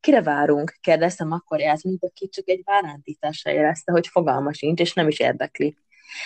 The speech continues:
Háromnegyed hétkor azért már kezdtünk igencsak türelmetlenek lenni, és a körülöttünk lévő emberek beszélgetéseiből kihámozni, mire várunk. "Istenem, Luka már megint késik? Elvileg öt perce már a Spárban volt, lassan ide kéne érnie."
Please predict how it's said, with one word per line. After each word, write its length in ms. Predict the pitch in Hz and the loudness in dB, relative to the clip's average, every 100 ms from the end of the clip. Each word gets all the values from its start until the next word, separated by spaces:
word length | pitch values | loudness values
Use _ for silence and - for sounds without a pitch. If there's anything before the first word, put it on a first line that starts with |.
| - | -10
Háromnegyed 600 | - 226 247 196 165 156 | 0 4 6 6 6 4
hétkor 360 | 156 156 156 175 | 4 0 2 2
azért 280 | 175 175 175 | 4 2 2
már 180 | 185 190 | 0 0
kezdtünk 400 | 247 247 160 160 | -2 0 -2 -2
igencsak 380 | 160 151 156 156 | -2 -2 -2 -4
türelmetlenek 840 | - 143 139 143 156 143 147 156 | -2 0 0 -2 -4 -2 -2 -2
lenni, 340 | 147 147 180 196 - - | -2 0 -2 -2 -12 -12
és 120 | - | -2
a 60 | 170 | 2
körülöttünk 600 | 233 226 156 156 156 156 | 6 6 6 4 0 4
lévő 280 | 185 165 170 | 4 6 4
emberek 400 | 190 175 151 147 | 2 2 0 2
beszélgetéseiből 1080 | 165 - 143 160 160 139 156 156 170 156 175 | -2 0 0 0 0 2 4 4 4 4 2
kihámozni, 600 | 175 170 139 143 147 147 | 2 0 2 2 0 0
mire 260 | 151 139 135 | 2 0 0
várunk. 460 | 131 135 135 156 _ _ _ - - - _ _ - | -2 -2 -4 -6 _ _ _ -20 -20 -20 _ _ 0
"Istenem, 600 | 220 220 - 160 165 175 | 2 2 2 2 4 4
Luka 320 | 196 208 247 | 4 6 4
már 200 | 226 160 | 4 4
megint 420 | 160 160 160 175 190 | 4 4 4 2 4
késik? 520 | 262 190 185 143 - | 2 2 2 -2 -2
Elvileg 440 | - 175 185 196 196 | 0 4 6 4 4
öt 140 | 262 254 | 4 4
perce 360 | - 151 160 | 2 0 0
már 220 | 151 151 151 | 0 2 2
a 80 | |
Spárban 580 | 202 - 185 156 143 143 | 0 0 0 0 -2 -2
volt, 320 | 143 151 160 - | 2 0 0 -2
lassan 380 | 208 233 233 185 | 0 2 2 2
ide 200 | 165 151 | 2 0
kéne 340 | - 139 139 | 0 -4 -2
érnie." 440 | 143 143 143 143 | -2 -4 -4 -4